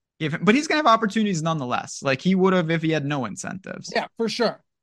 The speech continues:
Speaker 2: What I will say though is if there was one incentive across every, 'cause I'd say all of them, I'm, I'm paying attention to essentially none of them. And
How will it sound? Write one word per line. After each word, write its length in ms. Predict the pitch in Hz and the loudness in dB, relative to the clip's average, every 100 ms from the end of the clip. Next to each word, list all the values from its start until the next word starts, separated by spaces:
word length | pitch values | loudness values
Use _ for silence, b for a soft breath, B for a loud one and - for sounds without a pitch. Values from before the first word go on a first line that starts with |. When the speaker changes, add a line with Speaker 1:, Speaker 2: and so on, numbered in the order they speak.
| _ - | _ -2
Speaker 2:
What 140 | 202 | 2
I 120 | 240 285 | 2 2
will 140 | 285 | 0
say 220 | - 247 | 0 0
though 200 | 196 175 | 0 -2
is 240 | 165 151 - | -4 -8 -6
if 220 | 202 165 | -4 0
there 160 | 202 240 | 2 4
was 220 | 254 190 | 2 0
one 540 | 165 196 220 247 269 277 | 0 2 2 2 -6 -4
incentive 640 | 208 170 - 185 156 - _ 202 | -4 -2 -2 -2 -2 -8 _ -16
across 420 | - 208 190 - - | -2 2 2 -2 -6
every, 260 | 185 190 220 _ _ | -4 -4 -8 _ _
'cause 160 | - 208 | 2 4
I'd 180 | 220 254 | 4 4
say 240 | - 269 - _ _ _ _ _ _ _ _ _ | 2 2 0 _ _ _ _ _ _ _ _ _
all 340 | 220 226 277 294 | 6 6 8 4
of 80 | 214 | 4
them, 240 | 269 269 233 | 0 0 -2
I'm, 200 | 220 254 | -2 0
I'm 200 | 240 226 | -2 0
paying 260 | 269 285 247 | 0 0 0
attention 440 | 240 233 214 202 | 2 0 0 -6
to 100 | 208 | -6
essentially 540 | 190 - 196 202 190 175 | -6 -4 -4 -2 -4 -2
none 240 | 170 165 | -2 -2
of 140 | 151 135 | -4 -12
them. 240 | - 214 _ _ _ _ _ _ - | -16 -18 _ _ _ _ _ _ -2
And 220 | 240 | -2